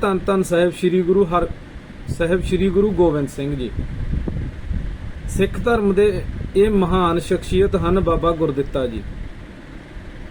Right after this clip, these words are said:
ਜੇ ਵੀਡੀਓ ਚੰਗੀ ਲੱਗੀ ਤਾਂ ਲਾਈਕ, ਕਮੈਂਟ ਤੇ ਸ਼ੇਅਰ ਜ਼ਰੂਰ ਕਰਨਾ। ਤੇ ਜੇ ਤੁਸੀਂ ਸਿੱਖੀ ਨੂੰ ਪਿਆਰ ਕਰਦੇ ਹੋ ਤਾਂ ਮੇਰੇ ਪੇਜ ਨੂੰ ਫਾਲੋ ਜ਼ਰੂਰ ਕਰਿਓ, ਮੇਰੀ ਸਪੋਰਟ ਕਰੋ।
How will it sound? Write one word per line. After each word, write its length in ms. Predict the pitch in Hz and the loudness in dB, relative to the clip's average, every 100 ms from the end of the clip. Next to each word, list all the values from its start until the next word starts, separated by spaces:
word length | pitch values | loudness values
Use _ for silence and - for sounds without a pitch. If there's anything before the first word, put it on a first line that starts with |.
| - - - - - - | -12 -12 -12 -14 -10 0
ਜੇ 100 | 175 | 0
ਵੀਡੀਓ 400 | 151 175 196 214 | 4 4 6 4
ਚੰਗੀ 380 | 208 180 165 180 | 4 2 2 2
ਲੱਗੀ 280 | 175 160 | 2 2
ਤਾਂ 140 | 170 190 | 2 2
ਲਾਈਕ, 340 | 156 151 147 | 2 2 0
ਕਮੈਂਟ 400 | 165 165 165 165 180 160 - - - - - | -2 0 0 0 -2 -4 -10 -12 -14 -8 0
ਤੇ 80 | 185 | 0
ਸ਼ੇਅਰ 380 | - 160 185 | 2 2 2
ਜ਼ਰੂਰ 340 | 180 151 139 127 | 2 0 0 0
ਕਰਨਾ। 360 | 156 156 156 156 - - - - - - - - - - - - - - | 0 0 0 -2 -4 -6 -8 -10 -10 -8 -6 -6 -8 -8 -10 -8 -6 0
ਤੇ 80 | 185 | 0
ਜੇ 220 | 147 185 | 4 2
ਤੁਸੀਂ 300 | - 196 214 | 2 2 0
ਸਿੱਖੀ 340 | 208 196 208 | 0 0 2
ਨੂੰ 140 | 208 214 | 2 4
ਪਿਆਰ 280 | 185 175 | 2 2
ਕਰਦੇ 340 | 170 180 175 196 | 2 0 4 4
ਹੋ 260 | 190 196 185 | 4 2 0
ਤਾਂ 100 | 190 | 2
ਮੇਰੇ 220 | 175 175 | 2 2
ਪੇਜ 280 | 170 170 160 | 4 2 2
ਨੂੰ 140 | 170 | 2
ਫਾਲੋ 360 | 160 143 139 151 | 2 2 2 2
ਜ਼ਰੂਰ 300 | 147 165 165 | 2 2 2
ਕਰਿਓ, 280 | 170 160 170 147 | 2 2 2 0
ਮੇਰੀ 260 | 160 165 | 0 0
ਸਪੋਰਟ 380 | 156 - 139 135 | 0 -2 -2 0
ਕਰੋ। 360 | - 160 170 | 0 2 2